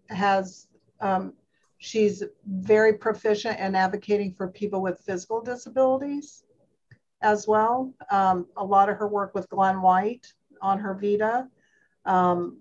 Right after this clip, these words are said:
comes from, Glenn was a, um, wheel-, was wheelchair bound. And so she did a lot of work with physical disabilities and spinal cord injury. Um, and, um,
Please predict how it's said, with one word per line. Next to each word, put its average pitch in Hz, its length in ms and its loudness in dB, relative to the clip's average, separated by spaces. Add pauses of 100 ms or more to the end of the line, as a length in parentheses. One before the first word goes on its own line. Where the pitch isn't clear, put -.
(160)
comes 185 380 -2
from, 180 520 0
Glenn 190 380 0
was 180 220 -2
a, 175 200 2 (720)
um, 180 480 -2 (220)
wheel-, 202 380 0
was 196 300 -2
wheelchair 214 420 -2
bound. 240 500 -6 (720)
And 185 460 0
so 185 580 0
she 196 200 -8
did 185 160 -4
a 185 60 -6
lot 185 220 4
of 180 80 -2
work 185 320 -2
with 180 320 0
physical 190 400 -6
disabilities 196 1000 -4
and 165 140 -8
spinal 180 320 -4
cord 196 280 -6
injury. 190 680 -6 (500)
Um, 175 640 -2 (400)
and, 180 600 -2 (340)
um, 175 580 -4